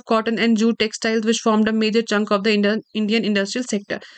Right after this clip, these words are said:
तो कॉटन जूट हमने पढ़ा कितना इंपॉर्टेंट था हमारे लिए और उसका क्या था,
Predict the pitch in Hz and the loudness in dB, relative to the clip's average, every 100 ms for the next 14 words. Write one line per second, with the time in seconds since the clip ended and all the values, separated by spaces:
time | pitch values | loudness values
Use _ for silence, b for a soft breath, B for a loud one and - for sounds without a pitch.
0 | B B 269 269 247 240 262 254 262 254 | B B -10 -2 0 0 0 0 0 0
1 | 254 247 254 247 240 240 233 226 226 233 | 0 2 0 0 0 0 0 0 0 0
2 | 240 233 226 220 226 247 220 233 - 233 | 2 2 4 2 2 2 2 -2 -2 -2
3 | 233 233 247 | 0 -2 -2